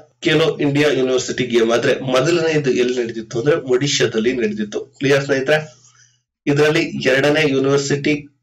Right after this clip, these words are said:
ಎರಡನೇ ಖೇಲೋ ಇಂಡಿಯಾ ಯೂನಿವರ್ಸಿಟಿ ಎಲ್ಲಿ ನಡೀತಾ ಇದೆ? ಕರ್ನಾಟಕದಲ್ಲಿ. ಮೊದಲನೇದು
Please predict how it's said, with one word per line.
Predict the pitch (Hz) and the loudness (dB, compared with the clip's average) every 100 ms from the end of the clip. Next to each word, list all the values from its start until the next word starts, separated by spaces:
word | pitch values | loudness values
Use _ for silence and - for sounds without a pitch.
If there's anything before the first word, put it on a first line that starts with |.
| _ 147 | _ -2
ಎರಡನೇ | 135 135 147 156 | 0 2 2 2
ಖೇಲೋ | 151 143 143 135 | 0 2 2 0
ಇಂಡಿಯಾ | 127 135 | 0 0
ಯೂನಿವರ್ಸಿಟಿ | 131 120 120 120 113 127 | 2 2 0 -2 -6 -2
ಎಲ್ಲಿ | 123 123 | 0 2
ನಡೀತಾ | 123 107 | 0 0
ಇದೆ? | 127 143 | 0 0
ಕರ್ನಾಟಕದಲ್ಲಿ. | 143 - 127 117 113 - 113 143 | -2 -2 -2 0 -2 -2 -4 -2
ಮೊದಲನೇದು | 147 117 120 127 127 127 156 202 - | -2 -2 -2 0 2 2 -2 -4 -10